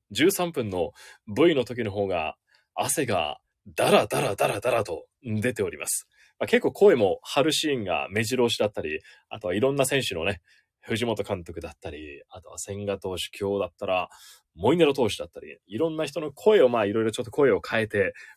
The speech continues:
バリエーションなるべく多くでやりたいな、みたいな思いながらやってて。まあ、さすがに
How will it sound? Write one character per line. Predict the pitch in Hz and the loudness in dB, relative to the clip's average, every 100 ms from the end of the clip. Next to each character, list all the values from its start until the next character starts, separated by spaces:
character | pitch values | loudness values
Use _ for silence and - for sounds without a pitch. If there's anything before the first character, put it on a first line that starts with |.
| - | -6
バ | 95 | -4
リ | 104 | 0
エ | 107 | -2
ー | |
シ | 110 | -2
ョ | |
ン | 110 | -2
な | |
る | 113 | -2
べ | 113 | 0
く | 120 | 0
多 | 117 | 0
く | 107 | 0
で | 101 - | -2 -2
や | 107 | -4
り | 123 | -4
た | 127 | -2
い | |
な、 | 113 120 | 2 2
み | 95 | 2
た | 85 | -6
い | |
な | 71 _ - _ | -16 _ -20 _
思 | 95 92 | -6 -2
い | |
な | 98 | -2
が | 92 | -2
ら | 82 | -4
や | |
っ | 82 | -6
て | - | -6
て。 | 85 - _ _ _ _ _ _ _ _ _ _ _ - | -4 -6 _ _ _ _ _ _ _ _ _ _ _ -8
ま | 101 | -4
あ、 | |
さ | - 123 | -2 -2
す | - | 2
が | 262 | 4
に | 226 214 | 4 2